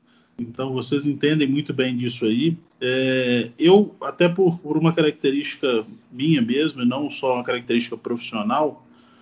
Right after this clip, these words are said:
mas pessoal, é, eu sempre f-, fui muito próximo das pessoas que estão comigo aqui. Então, assim, hoje eu te falo que eu tenho sete pessoas aqui na nossa equipe, e que das sete pessoas, as sete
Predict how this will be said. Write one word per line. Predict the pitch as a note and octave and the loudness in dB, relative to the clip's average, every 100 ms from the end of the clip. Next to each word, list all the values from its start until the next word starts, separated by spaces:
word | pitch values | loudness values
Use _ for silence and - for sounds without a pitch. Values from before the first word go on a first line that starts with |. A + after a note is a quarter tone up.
| - - - | -20 -12 -2
mas | G#2+ - | -2 2
pessoal, | C3+ C3+ - A#2 A#2+ D3 A2+ - _ _ _ _ | 2 2 2 4 6 4 2 -8 _ _ _ _
é, | - G2+ B2 B2 A#2+ A#2+ A2 | -4 0 2 4 4 4 4
eu | C#3+ | 0
sempre | C#3+ - F#3 F3+ | 0 0 0 2
f-, | E3+ - - - | -2 -4 -12 -8
fui | - G3 G3+ | 4 8 10
muito | F3 E3+ | 8 4
próximo | - D3 D3 D#3+ E3 | 2 2 4 2 0
das | D3+ D3 | 0 2
pessoas | D3+ C3+ C#3+ C#3+ | 0 2 -2 -4
que | - | -6
estão | - D3+ | -2 0
comigo | D#3+ C#3+ C#3+ E3 | 2 2 4 4
aqui. | E3 B2+ A#2+ - _ _ _ _ - - | 2 -4 -4 -6 _ _ _ _ -20 -8
Então, | A2 A2+ B2+ D#3+ | -4 2 6 6
assim, | D3+ - D3+ C#3 B2+ A#2+ G#2+ | 4 4 4 6 6 6 6
hoje | A#2 C3 C3+ | 4 2 2
eu | D3 | 0
te | - | 0
falo | C3+ C#3 | 2 2
que | C#3+ | 2
eu | D3+ | 0
tenho | D3 C#3 | 0 -2
sete | C3+ - D3+ E3+ | -2 2 2 2
pessoas | - - - C#3 B2 | 0 0 0 -2 -2
aqui | A#2+ B2+ | -6 -2
na | B2 | 0
nossa | A#2+ A2+ | 0 0
equipe, | A2+ - B2 D#3+ - _ - - - | -8 -2 -2 -2 -10 _ -20 -10 0
e | B2 | 2
que | A#2+ C#3+ | 2 2
das | C#3 D3 D3 | 4 4 4
sete | D3 D#3 E3 | 4 4 4
pessoas, | - C3+ - C#3+ D3 | 0 0 0 0 2
as | D#3 E3+ | 2 0
sete | - D#3+ D#3 E3+ - - | 2 4 4 2 -6 -16